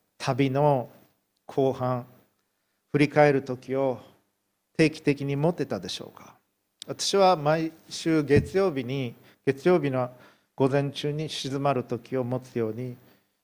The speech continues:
しました。それはとてもいい習慣になりました。定期的な評価、定点観測的な評価というのは、自分がちゃんとしてるかどうか、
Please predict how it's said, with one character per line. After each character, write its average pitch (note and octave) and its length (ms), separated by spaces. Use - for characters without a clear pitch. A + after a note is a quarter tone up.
し - 160
ま C3 120
し - 120
た。 G#2+ 160
そ - 160
れ C3+ 80
は C3+ 80
と C3+ 140
て - 100
も D3 220
い E3 180
い - 20
習 C#3 260
慣 C3 240
に C#3 200
な A#2+ 140
り A2+ 80
ま G#2+ 140
し - 80
た。 - 180
定 F#3 200
期 - 160
的 F3+ 240
な E3+ 280
評 D3+ 240
価、 G#2 260
定 F3+ 200
点 F3+ 240
観 E3+ 240
測 D#3+ 260
的 D#3 220
な D3+ 100
評 D#3 240
価 A2 160
と - 140
い - 20
う D#3+ 40
の D#3+ 100
は、 C3+ 100
自 A#2+ 160
分 D3+ 160
が D#3 80
ち - 100
ゃ E3+ 80
ん D#3+ 60
と D#3+ 140
し - 80
て E3+ 120
る E3 100
か C#3 120
ど A#2+ 160
う A2+ 60
か、 G#2 240